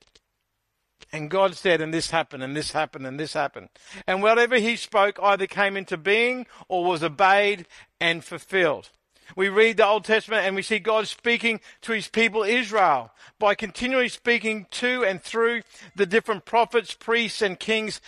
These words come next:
he raised up. You actually see God intervening, and he says sometimes he would do something spectacular, and you see, like, Isaiah and Jeremiah see this vision in the sky.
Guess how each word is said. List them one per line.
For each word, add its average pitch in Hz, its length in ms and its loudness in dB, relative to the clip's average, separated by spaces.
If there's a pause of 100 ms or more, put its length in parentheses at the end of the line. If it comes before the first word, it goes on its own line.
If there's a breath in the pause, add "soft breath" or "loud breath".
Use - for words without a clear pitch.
he 208 140 -2
raised 202 420 2
up. 226 300 0 (440 loud breath)
You 214 200 2
actually 247 260 2
see 220 220 -4
God 233 320 2
intervening, 233 800 2
and 190 200 -2 (200 loud breath)
he 226 100 0
says 247 300 4
sometimes 247 560 2 (180 loud breath)
he 233 140 2
would 233 160 -4
do 226 280 0 (160 loud breath)
something 240 480 0
spectacular, 220 800 2
and 202 140 0
you 202 100 -6
see, 240 200 0
like, 226 220 2
Isaiah 214 580 4
and 185 140 -6
Jeremiah 208 580 2 (220 loud breath)
see 233 260 0
this 202 200 -2
vision 214 420 0
in 208 140 2
the 190 100 -2
sky. 220 640 2